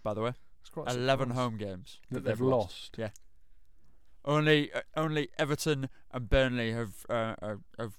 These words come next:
Speaker 1: lost exactly the same amount. But that's because Everton have lost four home games this season,
Speaker 2: Mm.
Speaker 1: and Burnley are just
Speaker 3: Burnley have just ended a terrible run, haven't they?
Speaker 1: Yeah,
Speaker 3: That's
Speaker 1: Burnley
Speaker 3: a,
Speaker 1: have
Speaker 3: that's
Speaker 1: just
Speaker 3: a
Speaker 1: ended an
Speaker 3: bizarre
Speaker 1: absolute
Speaker 3: stat, I have to say.
Speaker 1: disgusting run. Um,
Speaker 2: Yeah.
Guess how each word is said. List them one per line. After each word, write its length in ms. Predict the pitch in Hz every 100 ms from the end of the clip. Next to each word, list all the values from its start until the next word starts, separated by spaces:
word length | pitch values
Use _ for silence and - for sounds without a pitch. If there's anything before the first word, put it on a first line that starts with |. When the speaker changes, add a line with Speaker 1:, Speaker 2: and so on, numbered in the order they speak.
| -
Speaker 1:
lost 240 | 117 113
exactly 380 | 135 110 110 -
the 120 | 113
same 220 | 107 110 104
amount. 280 | 101 98 - - - - - -
But 80 | 135
that's 160 | 139
because 300 | 135 156 139 -
Everton 300 | 151 139 127
have 180 | 123 - -
lost 280 | - 123 113 -
four 240 | - 120
home 180 | 110 117
games 240 | 110 113 101
this 140 | 104
season, 420 | - 117 113 113 -
Speaker 2:
Mm. 200 | 107 107
Speaker 1:
and 160 | 110 95
Burnley 400 | 113 113 107 104
are 100 | 104
just 200 | 120 120
Speaker 3:
Burnley 180 | 113 110
have 100 | 104
just 240 | 127 110
ended 380 | 117 110 104 104
a 80 | 104 -
terrible 440 | - 117 110 101 95
run, 260 | 98 98
haven't 120 | 101
they? 80 | -
Speaker 1:
Yeah, 100 | 127 104
Speaker 3:
That's 180 | 98 98
Speaker 1:
Burnley 300 | 98 131 123
Speaker 3:
a, 0 |
Speaker 1:
have 40 | 120
Speaker 3:
that's 80 | 139
Speaker 1:
just 60 | 120
Speaker 3:
a 40 |
Speaker 1:
ended 180 | 113 113
an 60 | 113
Speaker 3:
bizarre 160 | 127
Speaker 1:
absolute 180 | 117 107
Speaker 3:
stat, 300 | 101 120 104 -
I 60 | 110
have 160 | 113
to 80 | -
say. 80 | 113 107
Speaker 1:
disgusting 600 | 104 - 139 120 127 110
run. 200 | 113 110 - -
Um, 220 | - 123
Speaker 2:
Yeah. 60 | 127